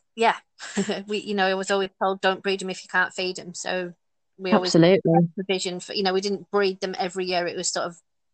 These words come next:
Speaker 1: have a foal, miss a year, have a foal, miss a year. Um, but yeah,
Speaker 2: And
Speaker 1: it
Speaker 2: you've
Speaker 1: was
Speaker 2: got a beautiful photo, haven't you? Um, I think it was at Ponies U K, and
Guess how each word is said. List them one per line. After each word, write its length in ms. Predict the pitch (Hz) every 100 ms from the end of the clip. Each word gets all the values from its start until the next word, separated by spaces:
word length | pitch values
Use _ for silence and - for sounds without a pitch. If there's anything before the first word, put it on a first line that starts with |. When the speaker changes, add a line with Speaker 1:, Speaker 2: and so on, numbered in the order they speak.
| _ _ _ _ _ _
Speaker 1:
have 220 | - 190
a 60 | 185
foal, 340 | - 180 170
miss 260 | 185 185 185
a 40 |
year, 220 | 185 180
have 200 | 180 180
a 60 | 180
foal, 220 | 185 180
miss 240 | 180 170
a 40 | 165
year. 220 | 156 165 - - - _ _ _ _ _ _ 196
Um, 680 | 196 185 190 185 185 190 - _ _ -
but 160 | 208
yeah, 120 | 247 226
Speaker 2:
And 60 |
Speaker 1:
it 60 | 220
Speaker 2:
you've 60 |
Speaker 1:
was 40 | 226
Speaker 2:
got 120 | 247
a 100 | 220 _
beautiful 500 | 233 233 214 196 185
photo, 520 | - 196 208 202 175
haven't 260 | 175 185 -
you? 260 | 180 160
Um, 300 | 156 165 180 196
I 60 |
think 220 | 196 220
it 80 | 226
was 100 | 196
at 120 | 202
Ponies 380 | - 208 214 220
U 120 | 226 220
K, 360 | 226 220 254 254 - - - _
and 320 | 190 190 190